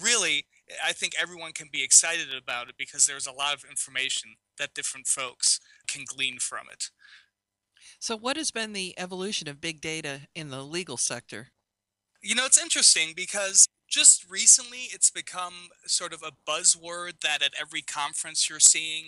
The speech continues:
Speaker 1: and there's a lot of sessions that are being devoted to it. But really, big data has been prevalent and around in legal for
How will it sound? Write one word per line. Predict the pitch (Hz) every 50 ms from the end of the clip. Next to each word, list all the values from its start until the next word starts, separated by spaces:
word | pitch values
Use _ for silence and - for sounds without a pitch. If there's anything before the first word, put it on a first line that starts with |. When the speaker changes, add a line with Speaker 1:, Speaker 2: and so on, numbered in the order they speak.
| 143 139
Speaker 1:
and | 139 139 135
there's | 143 135 139 -
a | 135
lot | 127 131 135 139
of | 135 127
sessions | - - - 151 147 - - 156 147 147 143 -
that | 151 139
are | 135 135
being | 135 - 143 139 139 131
devoted | 131 123 131 127 139 135 143 143 -
to | - 151 143 143
it. | 143 - - - - - - - - - - - _ - - _ -
But | 185 185 - - 180 175
really, | 196 214 226 254 262 269 269 277 277 269 _ _ -
big | - 202 220 190 - -
data | 156 147 151 170 180 202 208 220 - - -
has | 165 160 156 - -
been | - - 160 165 175 185 190 196 202 208 _ _ _ _ -
prevalent | - - 175 175 180 196 202 202 208 214 214 - -
and | 165 160 156
around | 147 139 135 135 135 139 147 170 185 196 208 208 - -
in | 175 170 185 180 160
legal | 156 165 170 180 175 202 208 220 214
for | - - - 185 175 175 180 180